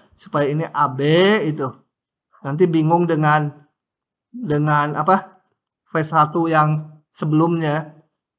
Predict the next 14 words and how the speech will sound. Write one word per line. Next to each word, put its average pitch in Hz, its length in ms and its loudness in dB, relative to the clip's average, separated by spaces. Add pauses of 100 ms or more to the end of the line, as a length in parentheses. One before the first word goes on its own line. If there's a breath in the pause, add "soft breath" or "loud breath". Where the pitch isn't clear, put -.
A 123 160 -4
B 131 160 -8 (380)
itu 139 180 -12
komponennya 131 640 -6
A 123 160 -8
B. 127 120 -8 (2750)
Nah, 208 540 0 (1300)
A 269 200 4 (280)
tambah 214 540 4
B 285 340 2
sama 220 320 2
dengan 220 480 0
nol. 240 560 4
Berapa? 269 560 -2